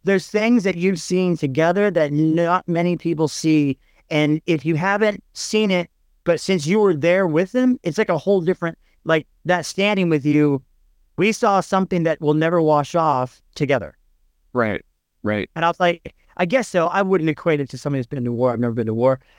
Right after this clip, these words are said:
Speaker 1: but, uh, but it, it's, it's basically like that. Like, our experiences together. I mean, none of us had ever been anywhere. We had never, we never traveled. We had never seen, you know, Oklahoma or Texas <laughs> before.
Speaker 2: Sure.
Speaker 1: We saw it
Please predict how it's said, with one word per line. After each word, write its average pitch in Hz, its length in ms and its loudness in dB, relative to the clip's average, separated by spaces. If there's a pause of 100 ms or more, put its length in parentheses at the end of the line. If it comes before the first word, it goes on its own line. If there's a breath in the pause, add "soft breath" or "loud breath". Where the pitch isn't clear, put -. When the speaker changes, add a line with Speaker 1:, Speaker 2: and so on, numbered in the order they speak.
Speaker 1:
but, 143 220 2
uh, 131 280 0
but 151 200 0
it, 180 100 -4 (180)
it's, 196 240 0
it's 156 140 0
basically 196 320 0
like 165 200 0
that. 202 220 0
Like, 143 200 0 (360)
our 185 200 2
experiences 190 800 0
together. 139 580 0 (540)
I - 20 -2
mean, 165 180 2
none 196 140 0
of 208 100 0
us 175 120 0
had 180 100 0
ever 170 220 2
been 185 240 2
anywhere. 120 420 2
We 131 120 2
had 147 60 4
never, 160 240 2 (220)
we 175 220 2
never 180 420 2 (300)
traveled. 175 480 0
We 151 80 4
had 160 80 0
never 175 320 2
seen, 170 720 0
you 165 80 0
know, 147 140 2
Oklahoma 143 560 0
or 135 340 2 (140)
Texas 170 540 -4
<laughs> - 40 -12
before. 170 640 -2 (160)
Speaker 2:
Sure. - 180 0
Speaker 1:
We 180 100 2
saw 180 280 0
it 175 80 -6